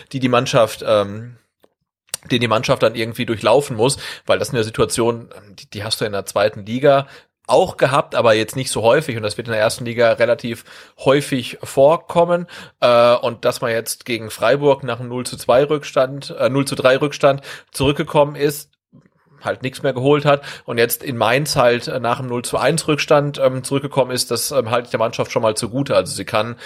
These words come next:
Rückstände handeln. Das war ja bei anderen V-F-B-Mannschaften in der Vergangenheit auch schon mal anders, dass du dachtest, okay, wenn die einmal in Rückstand geraten, dann war's das halt. Und, ähm, nee, sie haben dann relativ stabil gespielt, waren,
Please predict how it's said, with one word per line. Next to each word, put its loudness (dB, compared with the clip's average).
Rückstände 2
handeln. -2
Das -6
war 4
ja 4
bei 0
anderen -6
V-F-B-Mannschaften -4
in -6
der -4
Vergangenheit 0
auch 0
schon -4
mal 4
anders, 2
dass -4
du -12
dachtest, -6
okay, -4
wenn 2
die 2
einmal 2
in 0
Rückstand -2
geraten, 0
dann -2
war's 2
das -2
halt. 0
Und, -4
ähm, 0
nee, 2
sie 2
haben 2
dann 2
relativ 2
stabil -2
gespielt, -6
waren, 2